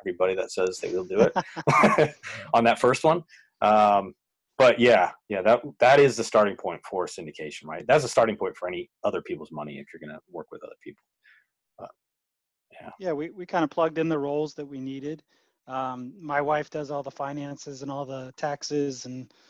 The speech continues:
Speaker 2: uh, the legal side of it. And then Ashton's wife does the property management, the contractor, uh, management side of it. And then me and Ashton kinda took the investor relations and acquisitions, uh, portion of it.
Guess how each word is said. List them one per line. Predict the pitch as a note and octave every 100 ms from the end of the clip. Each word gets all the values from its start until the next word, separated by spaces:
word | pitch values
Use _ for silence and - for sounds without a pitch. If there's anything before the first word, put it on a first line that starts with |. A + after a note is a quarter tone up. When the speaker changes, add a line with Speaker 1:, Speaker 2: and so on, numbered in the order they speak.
| _ _ _
Speaker 2:
uh, | C#3 C3+
the | C3+ C#3+
legal | C#3+ D#3 C#3+ C#3
side | - D3 C#3+
of | C#3
it. | D3+ D#3 _
And | D#3+ D3+
then | D#3+ D#3 E3 -
Ashton's | D3+ D#3 - D3+ D3+ C3
wife | C#3 C#3+ -
does | C#3+ C#3 -
the | C#3+ - _
property | E3 D#3 C#3+
management, | C#3+ C#3+ C#3+ D3 C3+
the |
contractor, | C3 C#3 C#3+ - C#3 C3 C#3 C3+ C3+ - _ _ _
uh, | C3+ C3+
management | C#3 C#3+ C#3 - C#3 C#3+ -
side | D3 C#3
of | C3
it. | C3+ C3+ _ _ _ _
And | C#3
then | D3 C#3+
me | C#3+
and | C#3+
Ashton | C#3+ D3 - C#3
kinda | B2+ C#3+
took | C3+ C#3+
the | - C3+
investor | C3+ D3 - C3+
relations | C3 C3+ - C3+ B2+
and | B2+
acquisitions, | B2 B2+ B2 C#3+ C3 B2 B2 - _ _ _ -
uh, | B2 A#2+
portion | - C#3+ - C3
of | B2
it. | B2+